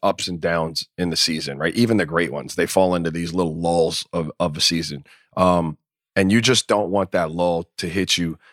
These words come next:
at the wrong time. And I don't think they're the type of team, like, Brooklyn has this greater margin for error when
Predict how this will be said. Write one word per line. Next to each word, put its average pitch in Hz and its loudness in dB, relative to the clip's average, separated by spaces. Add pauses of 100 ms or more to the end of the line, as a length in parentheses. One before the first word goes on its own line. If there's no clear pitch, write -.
(140)
at 90 0
the 92 4
wrong 90 2
time. 101 2
And 101 4
I 113 4
don't 127 2
think 135 -2
they're 131 2
the 110 0
type 117 0
of 101 -2
team, 110 2
like, 95 0
Brooklyn 123 2
has 104 0
this 101 -2 (140)
greater 104 2
margin 95 0
for 90 -6
error 87 2
when 85 -2